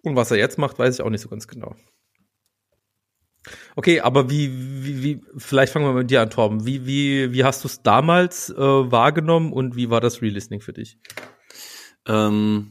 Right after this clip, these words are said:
Speaker 2: okay, also damals war's auf jeden Fall schon was sehr Überraschendes und was sehr Einnehmendes auf jeden Fall auch.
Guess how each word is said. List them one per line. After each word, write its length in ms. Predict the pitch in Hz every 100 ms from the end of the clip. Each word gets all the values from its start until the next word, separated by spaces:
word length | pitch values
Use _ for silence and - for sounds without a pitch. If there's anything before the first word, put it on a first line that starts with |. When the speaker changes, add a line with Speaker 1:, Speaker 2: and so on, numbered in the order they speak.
| _ _ _
Speaker 2:
okay, 300 | 117 113 98
also 180 | 92 95
damals 640 | 85 104 127 135 135 - _ _ _ _ _ _ _ -
war's 340 | 82 101 107
auf 180 | 101 -
jeden 200 | 110 127
Fall 220 | 123 110
schon 220 | - 104
was 500 | 101 98 - - - _ _ _ _ _ _ _ _ -
sehr 560 | 87 90 110 110 107 101
Überraschendes 540 | 107 98 107 - 156
und 140 | - 101
was 160 | 98
sehr 200 | 107 98 98
Einnehmendes 760 | 101 117 117 120 123 120 120
auf 200 | - 107
jeden 140 | 120 113
Fall 200 | 117 104
auch. 280 | 107 113